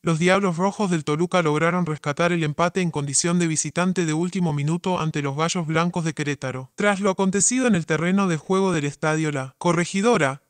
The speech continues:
el defensor Federico Pereira destacó la actuación del conjunto mexiquense más allá de su debut goleador en el fútbol mexicano ante los queretanos. "Feliz de debutar en Toluca F C. Gracias a todos los que apoyaron y confiaron hasta el final.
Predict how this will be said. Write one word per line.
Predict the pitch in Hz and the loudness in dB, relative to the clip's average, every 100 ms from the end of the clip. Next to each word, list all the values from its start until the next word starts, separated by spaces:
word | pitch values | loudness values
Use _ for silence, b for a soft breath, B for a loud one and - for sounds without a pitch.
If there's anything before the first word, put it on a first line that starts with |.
| - | -2
el | 175 | 0
defensor | 170 180 170 233 240 | 2 2 2 2 2
Federico | 233 175 196 196 214 | 2 2 2 0 0
Pereira | 160 165 185 180 | 0 0 2 0
destacó | 151 - 143 175 185 | 0 -4 -4 -2 0
la | |
actuación | 175 - 143 190 196 | 0 -2 -2 2 2
del | 185 | 2
conjunto | 156 147 - 190 190 | 0 -4 0 0 2
mexiquense | 170 - 160 190 202 190 | 0 -2 -2 0 2 2
más | 165 196 196 | 2 2 0
allá | - 202 | 0 0
de | 202 | 0
su | - 151 | -2 -2
debut | 143 175 160 | -2 -2 0
goleador | 170 151 147 170 | 0 0 0 0
en | 185 156 | 0 -2
el | 147 | -2
fútbol | 151 139 180 | -6 -2 0
mexicano | 190 170 156 175 190 202 - | 0 -2 -4 0 2 0 0
ante | 165 151 | -2 -2
los | 143 | -4
queretanos. | - 147 139 135 127 127 - - _ | -4 -6 -4 -6 -6 -10 -14 -16 _
"Feliz | - 190 214 262 | 0 2 4 2
de | 233 | 2
debutar | 175 156 165 185 | 2 0 2 2
en | 196 | 2
Toluca | 175 151 175 190 180 | 2 0 0 2 0
F | 175 156 | 0 -2
C. | - 131 131 _ | -2 -4 -10 _
Gracias | 180 208 254 226 | 0 2 2 2
a | 165 | 2
todos | 180 190 | 2 2
los | 180 - | 2 0
que | 147 | -4
apoyaron | 147 147 190 202 202 | -2 0 2 4 2
y | |
confiaron | 165 143 143 190 196 160 | 2 -4 0 2 2 0
hasta | - | 0
el | 151 | -4
final. | - 160 175 190 | -2 0 2 0